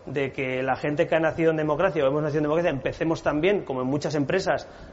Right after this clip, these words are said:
a ocupar lugares importantes para el futuro del país, me parece que es algo, bueno, que está pasando de hecho y que va a pasar, ¿no?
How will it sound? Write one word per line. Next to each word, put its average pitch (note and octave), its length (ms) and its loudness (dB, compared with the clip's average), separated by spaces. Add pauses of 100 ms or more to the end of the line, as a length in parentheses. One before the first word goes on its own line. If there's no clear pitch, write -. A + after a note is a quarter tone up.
a C3+ 140 6
ocupar C3+ 840 4
lugares C#3+ 440 0
importantes D#3 540 0
para C#3+ 160 2
el B2 80 -2
futuro C3+ 300 -2
del C#3 80 -2
país, D#3 260 4
me E3 120 0
parece A#2+ 380 2
que D#3 100 2
es A#2+ 100 0
algo, E3 340 4
bueno, D3+ 220 0
que B2 60 -4
está C3 200 0
pasando D#3 360 4
de D#3 120 4
hecho D#3+ 160 2
y F#3+ 60 4
que E3+ 80 -2
va B2+ 80 2
a C#3 60 0
pasar, D#3 340 -4
¿no? B2 120 -12